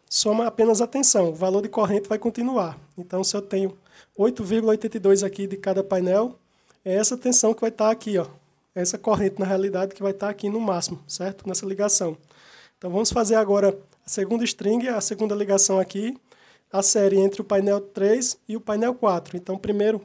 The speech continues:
pegando o positivo, deixando ele próximo aqui ao positivo dessa primeira string, fazendo a série aqui, ó, entre o painel três e o painel quatro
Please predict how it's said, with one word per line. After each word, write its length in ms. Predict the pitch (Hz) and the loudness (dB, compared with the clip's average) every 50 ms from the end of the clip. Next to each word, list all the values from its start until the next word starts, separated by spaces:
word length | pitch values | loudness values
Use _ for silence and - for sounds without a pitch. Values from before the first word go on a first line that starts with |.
| - - | -10 -12
pegando 280 | 220 202 196 202 202 | -8 -4 -2 0 0
o 40 | 196 | 0
positivo, 640 | - 208 190 185 214 208 - 208 220 226 226 - _ _ _ _ - | 0 0 0 0 0 -4 -6 -4 -4 -4 -4 -8 _ _ _ _ -8
deixando 400 | 180 190 196 196 196 202 196 196 | -4 -2 -2 0 0 0 0 0
ele 120 | 196 202 196 | 0 0 -2
próximo 380 | 196 - 190 190 190 - 196 | -2 0 0 0 0 0 -2
aqui 380 | 185 185 - 196 190 185 180 - _ _ _ - _ _ _ - | -4 -4 -4 -8 -8 -8 -8 -12 _ _ _ -20 _ _ _ -8
ao 100 | 180 180 | -8 -8
positivo 560 | 180 - 202 190 185 202 196 - 202 190 190 | -2 2 2 2 2 0 -4 -4 -2 -2 0
dessa 180 | 190 180 - 196 | 0 -2 -2 -2
primeira 360 | 196 - 185 190 185 180 190 | -2 -2 -2 0 0 -2 -2
string, 520 | - - - 185 196 220 214 233 254 - _ _ _ _ _ _ _ _ _ | -6 -6 -2 0 0 0 0 -2 -8 -12 _ _ _ _ _ _ _ _ _
fazendo 440 | _ - - 196 180 165 202 208 214 | _ -12 -6 -4 -2 0 0 2 2
a 60 | 220 | 4
série 300 | 202 - - 202 202 202 | 4 4 4 4 4 2
aqui, 240 | 202 190 196 - 185 | 0 0 -2 -2 -2
ó, 20 | 175 | -2
entre 180 | 180 180 - 190 | -2 -2 -6 -6
o 40 | |
painel 320 | - 196 190 190 196 190 196 | -4 -2 0 2 2 0 0
três 360 | 196 - 180 185 180 185 175 | -2 -4 -4 -4 -2 -2 -2
e 20 | |
o 40 | - | -4
painel 280 | - 190 185 190 185 185 | -2 -2 0 0 -2 -2
quatro 420 | 185 - 185 190 208 214 - - | -2 -2 0 0 0 -2 -2 -8